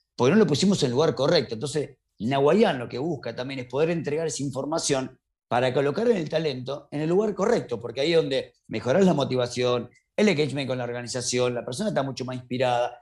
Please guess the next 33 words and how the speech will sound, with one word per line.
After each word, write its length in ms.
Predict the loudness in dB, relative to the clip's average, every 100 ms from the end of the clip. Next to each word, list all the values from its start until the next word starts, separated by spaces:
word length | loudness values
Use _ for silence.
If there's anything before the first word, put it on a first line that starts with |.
| _
está 180 | 0
mucho 260 | 4 4 2
más 140 | -2
contenta, 520 | -2 -4 -2 -4 -4 -4
mucho 260 | -4 -4
más 140 | -4 -4
feliz, 320 | -6 -4 -4
disminuye 320 | -4 -2 2
la 80 | 2
rotación, 680 | 0 -4 -4 -4 -4 -6 _ _ _ -10
y 80 |
finalmente 580 | -4 0 2 2 0 -2
hacemos 540 | -2 -2 -2 -2 -8 -16 _ _ _
que 80 | -8
gran 460 | -6 -2 0 0 0
parte 240 | -2 -2
de 40 | -6
nuestra 260 | -6 -4
vida 240 | -2 -2 -4
que 100 | -6
pasa 220 | -6 -6
en 80 | -8
el 80 |
trabajo, 520 | -4 -2 -2 -6 -14 _ _
la 120 | -8
pasemos 320 | -6 -4 -4 -4
mucho 200 | -4 -4
más 140 | -2
felices. 480 | -2 -2 -4 -10 -16 _ _
Entonces, 440 | -6 -2 -2 -2
desde 240 | -4 2 2
esa 240 | 4 2
construcción 920 | 0 -2 -6 -8 -6 0 0 0 -2